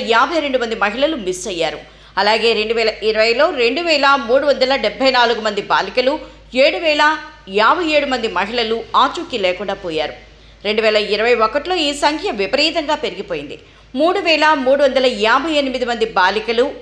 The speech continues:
ఎనిమిది వేల తొమ్మిది వందల అరవై తొమ్మిది మంది మహిళలు కనిపించకుండా పోయారు.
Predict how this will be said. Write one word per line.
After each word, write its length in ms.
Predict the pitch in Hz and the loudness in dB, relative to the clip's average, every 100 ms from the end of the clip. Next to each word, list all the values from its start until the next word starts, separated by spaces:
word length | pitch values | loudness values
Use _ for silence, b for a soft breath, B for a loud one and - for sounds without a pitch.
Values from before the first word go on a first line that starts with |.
| 208 | -2
ఎనిమిది 340 | 247 320 330 | 0 0 0
వేల 320 | 294 254 254 262 | 2 4 4 2
తొమ్మిది 280 | 254 262 285 | -2 -2 -2
వందల 240 | 269 269 | 0 2
అరవై 360 | 262 - 262 320 | 2 2 0 -2
తొమ్మిది 320 | 302 262 233 | -2 -4 -4
మంది 180 | 226 214 | -4 -2
మహిళలు 500 | 180 202 226 214 220 226 | -2 0 0 2 0 0
కనిపించకుండా 600 | 214 277 269 - 190 - | -2 -4 -8 -10 -4 -4
పోయారు. 400 | - 151 156 | -4 -4 -4